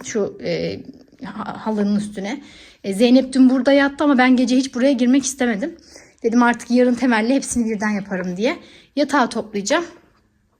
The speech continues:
Bu şekilde başka da işim yok. Şimdi artık Aras'ı almaya gidiyorum. Aras'ı okuldan aldım, geldim. Eve geldikten hemen sonra patates püresini hazırlamak için patatesleri haşlamaya koydum. Sonra,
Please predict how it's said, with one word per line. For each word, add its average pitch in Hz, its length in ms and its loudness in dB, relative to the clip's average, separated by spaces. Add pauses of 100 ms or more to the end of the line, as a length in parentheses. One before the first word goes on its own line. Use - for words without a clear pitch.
(220)
Bu 277 80 -4
şekilde 208 380 -6
başka 233 300 -2
da 226 40 -8
işim 285 340 -2
yok. 220 240 -2 (260)
Şimdi 220 260 -6
artık 214 400 -6
Aras'ı 208 300 -12
almaya 208 340 -6
gidiyorum. 196 840 -6 (420)
Aras'ı 226 340 -8
okuldan 269 380 -2
aldım, 262 400 0
geldim. 240 540 -2 (460)
Eve 233 140 -4
geldikten 247 440 -2
hemen 269 260 -2
sonra 240 440 -4
patates 240 420 -8
püresini 247 420 -6
hazırlamak 240 500 -4
için 240 300 -8
patatesleri 226 520 -6
haşlamaya 214 480 -4
koydum. 208 380 -12 (680)
Sonra, 254 540 -2